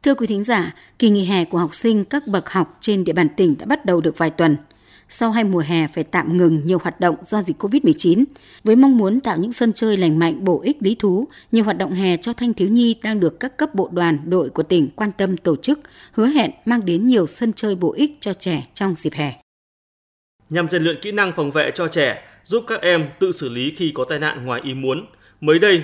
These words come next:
Speaker 2: Đoàn Thanh niên Công an tỉnh đã tổ chức chương trình tuyên truyền kỹ năng phòng chống đuối nước, kỹ năng an toàn phòng cháy chữa cháy,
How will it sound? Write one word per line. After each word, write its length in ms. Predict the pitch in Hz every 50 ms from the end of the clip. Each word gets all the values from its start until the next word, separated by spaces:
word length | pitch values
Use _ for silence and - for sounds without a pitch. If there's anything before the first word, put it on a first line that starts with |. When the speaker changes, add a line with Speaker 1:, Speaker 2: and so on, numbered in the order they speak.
| - - -
Speaker 2:
Đoàn 180 | 151 147 143
Thanh 180 | 143 175 180 185
niên 160 | 180 175 165
Công 140 | 165 170 165
an 100 | 156 151 156
tỉnh 220 | 160 135 110 104
đã 100 | 117 147
tổ 180 | 151 - 139 -
chức 200 | - 220 190 -
chương 180 | - 175 160 156
trình 200 | - 143 131 120 -
tuyên 160 | 175 170 160
truyền 220 | 156 - 147 127 120 -
kỹ 100 | 160 160
năng 220 | 170 170 156 143 -
phòng 200 | - 131 117 120 -
chống 180 | - 123 123
đuối 120 | 123 131 139
nước, 180 | 170 202 214 - - - - _ _ _ -
kỹ 120 | 190 202
năng 180 | 196 202 185 -
an 160 | - 165 156 -
toàn 180 | 156 139 127 117 - -
phòng 180 | 127 117 117 -
cháy 160 | - 117 117
chữa 80 | 160 165
cháy, 320 | - 143 127 131 170